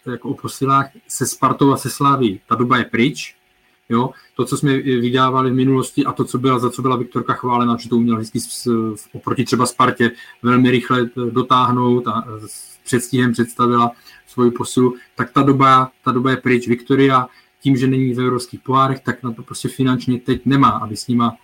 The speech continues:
se mohla přetahovat a ani jim teď nemůže nabídnout to, co nabídne, eh, Slavia a potažmo Sparta, ať u-, ať už finančně, ale zároveň v podstatě i výkonnostně teďka v tuhle chvíli, jo. Plzeň se teď dostává, pomalu se sesouvá do kategorie, že bude,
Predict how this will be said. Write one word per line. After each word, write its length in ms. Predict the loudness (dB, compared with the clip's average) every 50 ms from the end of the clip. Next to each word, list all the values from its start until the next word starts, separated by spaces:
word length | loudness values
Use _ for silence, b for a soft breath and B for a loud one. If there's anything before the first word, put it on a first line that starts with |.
| _ _ -18 -16
se 160 | -6 -2 0
mohla 260 | 0 2 2 0 -2
přetahovat 560 | -4 -6 -10 -8 -4 -2 0 2 2 2 2
a 140 | 2 2 2
ani 220 | 2 4 4 4
jim 180 | 4 4 4 2
teď 140 | 2 0 2
nemůže 280 | 2 2 2 2 2
nabídnout 420 | 2 2 2 2 0 0 0 -2 -2
to, 80 | -6
co 140 | -4 -2 0
nabídne, 420 | 0 0 0 0 0 0 0 -2 -4 b b b b b b _ -16
eh, 300 | -10 -8 -6 -6 -6 -6
Slavia 680 | -6 -6 -2 0 2 2 2 2 2 4 4 4 4 2 B B B B B B B B
a 60 | -14
potažmo 380 | -8 -6 -4 -2 0 0 -2
Sparta, 360 | -2 0 0 0 0 0 0 0
ať 140 | 0 0
u-, 200 | 2 4 2 2 2 -2
ať 160 | -8 -6 -6
už 160 | -6 -4 -2
finančně, 440 | 2 2 4 4 4 4 4 4 4
ale 160 | 6 4 4
zároveň 460 | 6 6 6 6 6 6 4 4 2 -2
v 80 | _
podstatě 420 | -12 -10 -6 -6 -4 -2 -2 0 2
i 380 | 4 4 6 6 6 4 4 2 0 -4
výkonnostně 540 | -10 -6 0 2 2 2 2 2 0 -4 -4
teďka 320 | -2 -4 -8 -8 -8 -10
v 60 | -10
tuhle 200 | -8 -8 -10 -10
chvíli, 300 | -12 _ -16 -16 -16 -16
jo. 200 | -16 -20 -20 -20 -20 b b b b b b _ _ _ _ 0
Plzeň 320 | 2 4 4 6 4 4
se 140 | 4 4 2
teď 160 | 2 2 2
dostává, 600 | 2 0 0 0 0 2 2 2 4 4 4 4 2
pomalu 420 | 0 0 -2 0 0 0 0 -2
se 140 | -2 -6 -8
sesouvá 580 | -6 -6 -6 -2 2 2 4 4 4 2 0 0
do 100 | -2 -2
kategorie, 640 | -4 -4 -2 -2 0 2 4 6 6 6 6 4 4
že 100 | 2 0
bude, 340 | 0 2 2 2 2 0